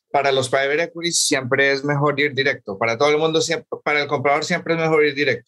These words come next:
porque, pues, se puede, eh, tal vez entablar un, un periodo de exclusividad y poner, te-, te-, poder tener,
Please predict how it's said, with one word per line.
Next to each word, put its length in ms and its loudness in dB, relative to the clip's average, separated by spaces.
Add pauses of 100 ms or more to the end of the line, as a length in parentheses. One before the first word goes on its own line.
(140)
porque, 480 0
pues, 180 -2
se 120 0
puede, 920 0
eh, 80 -8 (380)
tal 140 -2
vez 240 0
entablar 460 0
un, 240 2
un 120 0
periodo 280 0
de 60 2
exclusividad 680 0
y 100 -4
poner, 520 -4
te-, 140 -2
te-, 160 -4
poder 280 -2
tener, 420 -2